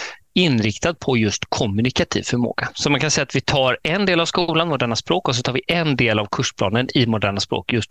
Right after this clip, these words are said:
kommunikativ förmåga. Och den andra frågeställningen so-, som vi har handlar om hur skolor verkar för att elever ska fullfölja studierna.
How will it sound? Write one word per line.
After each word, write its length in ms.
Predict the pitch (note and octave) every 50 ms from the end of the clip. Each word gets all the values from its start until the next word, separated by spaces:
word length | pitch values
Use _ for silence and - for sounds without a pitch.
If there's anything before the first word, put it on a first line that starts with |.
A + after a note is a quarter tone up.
| -
kommunikativ 720 | - - E3 D3 C#3 C3 C3 C3 B2+ - B2+ - - C3+ -
förmåga. 480 | - - A#2+ A2+ G#2 F2+ F2+ - - - - - - - - - - - -
Och 100 | - -
den 160 | B2+ C#3 D3 D#3+
andra 220 | D#3+ C#3+ A#2+ A#2+
frågeställningen 840 | - - B2 G#2 G2+ - - - G#2 F#2+ F#2 F#2+ F#2+ F#2+ F#2+ G2+ -
so-, 180 | - - - -
som 220 | - - - G2+ G2
vi 60 | G2
har 220 | F2+ G#2+ G#2 F#2+ F#2
handlar 460 | F2+ - C3+ B2+ A2 G2 F2+ G#2 G#2
om 120 | F#2+ F#2 E2+
hur 80 | G2+
skolor 640 | G2+ - - - - E3 C#3 A2 G2+ G2 G2 G2 F#2+
verkar 580 | F#2+ F#2+ B2 B2 G#2+ F2+ E2+ - - F#2 F2+ F2
för 300 | - - A#2 G2+ F2+ F2
att 220 | F2+ F2+ - -
elever 300 | A2 G2+ G2+ F#2 F2 F2
ska 140 | - - F#2+
fullfölja 540 | - - - B2 G2+ - - F#2 E2+ F2 F#2
studierna. 440 | - - A2 F2 - G2+ G#2+ G#2